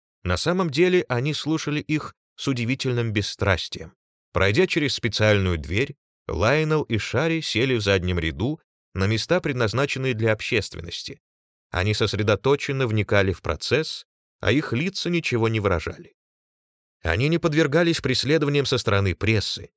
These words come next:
которые не знали, где они остановились, и никогда не пытались подойти к ним в суде. Не плакали и ни от кого не скрывались.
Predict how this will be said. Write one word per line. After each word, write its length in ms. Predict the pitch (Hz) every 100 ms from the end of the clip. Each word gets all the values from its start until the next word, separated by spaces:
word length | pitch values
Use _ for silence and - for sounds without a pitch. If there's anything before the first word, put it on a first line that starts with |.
| -
которые 360 | 82 101 95
не 100 | 98
знали, 300 | 98 107 120
где 220 | 104 101 113
они 180 | 101
остановились, 640 | 104 - 92 87 156 139 - _ _
и 80 | 131
никогда 380 | 151 165 143 180
не 100 | 185
пытались 420 | 180 143 147 -
подойти 320 | - 104 -
к 80 | 110
ним 160 | 104 95
в 60 |
суде. 380 | - 101 82 85 _ _ _ _
Не 180 | - 117
плакали 600 | 123 104 139 - 180 165 _ -
и 100 | 110
ни 80 | 110
от 160 | 113
кого 220 | - 85
не 100 | 87
скрывались. 720 | 90 - 104 76 76 - -